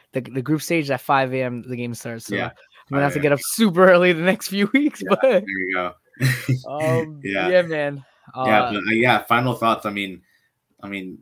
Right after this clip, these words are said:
Speaker 2: f-, find, if, if, if you, if you're having trouble finding a joy within you, um, i-, if you're having trouble saying, "You know what? Like, I, I, I just can't find joy. I can't find, um, a contentment in Christ,"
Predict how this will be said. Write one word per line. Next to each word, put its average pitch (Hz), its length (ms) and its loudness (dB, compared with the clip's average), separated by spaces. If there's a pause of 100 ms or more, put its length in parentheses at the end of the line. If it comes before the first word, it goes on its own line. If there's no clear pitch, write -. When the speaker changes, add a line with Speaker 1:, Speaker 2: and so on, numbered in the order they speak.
(140)
Speaker 2:
f-, 98 120 -16
find, 117 440 -2
if, 107 300 -8
if, - 140 -14 (160)
if - 300 -16
you, 113 360 -2
if 104 160 -12
you're 107 120 -6
having 110 320 -6
trouble 101 580 -10 (460)
finding 107 460 -6
a 95 100 -12
joy 98 520 -8 (280)
within 101 380 -10
you, 90 360 -10 (420)
um, 90 440 -10 (800)
i-, - 60 -20
if 98 480 -6
you're 110 120 -6
having 104 220 -4
trouble 101 240 -8
saying, 98 280 -12
"You 101 80 -10
know 104 80 -10
what? 104 200 -8
Like, 95 180 -12
I, 95 140 -8
I, 95 120 -14 (160)
I 92 120 -14
just - 180 -20
can't 92 240 -14
find 95 300 -12
joy. 90 340 -10
I 90 120 -14
can't 92 260 -16
find, 95 340 -12 (400)
um, 85 380 -12
a 92 80 -14
contentment 90 580 -16
in 85 60 -20
Christ," 85 500 -12